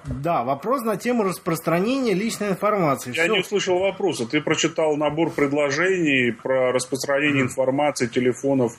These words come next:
Speaker 2: и всё прочее в соцсетях. А где вопрос?
Speaker 1: Распространение личной информации в сети и,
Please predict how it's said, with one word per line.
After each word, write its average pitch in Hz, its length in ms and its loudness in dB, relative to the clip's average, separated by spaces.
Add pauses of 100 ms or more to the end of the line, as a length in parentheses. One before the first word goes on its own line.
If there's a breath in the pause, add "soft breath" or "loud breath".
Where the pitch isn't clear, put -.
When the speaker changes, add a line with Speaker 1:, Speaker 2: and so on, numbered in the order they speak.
(260 loud breath)
Speaker 2:
и 123 60 2
всё 135 300 -2
прочее 135 340 0
в - 40 -4
соцсетях. 131 640 -2
А 123 100 2
где 143 140 2
вопрос? 127 440 0 (840 soft breath)
Speaker 1:
Распространение 180 1040 0
личной 208 320 -4
информации 185 600 0
в 147 60 -4
сети 208 560 -2
и, 170 160 -4